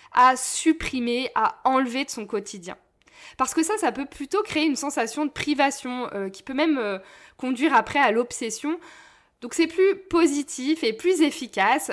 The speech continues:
euh, de penser à ce qu'on peut ajouter plutôt qu'à ce qu'on pourrait enlever dans sa journée, dans son assiette. Euh, par exemple, ça peut être, euh,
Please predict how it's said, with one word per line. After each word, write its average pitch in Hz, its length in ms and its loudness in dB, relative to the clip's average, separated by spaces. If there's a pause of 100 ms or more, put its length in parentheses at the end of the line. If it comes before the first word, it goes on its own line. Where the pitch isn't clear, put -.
euh, 208 180 0
de 240 160 -2
penser 302 340 0
à 311 100 4
ce - 80 -8
qu'on 294 120 -4
peut 233 160 0
ajouter 226 520 0
plutôt 311 300 -6
qu'à 202 240 -4
ce - 120 -12
qu'on 196 140 -14
pourrait 233 360 -4 (120)
enlever 233 440 2
dans 190 160 -8
sa 208 180 0
journée, 190 380 -8
dans 175 120 -8
son 208 180 -10
assiette. - 400 -10 (460)
Euh, 202 140 0
par 285 240 2
exemple, 226 520 2
ça - 120 -6
peut 214 120 -8
être, 240 320 -4
euh, 180 180 -4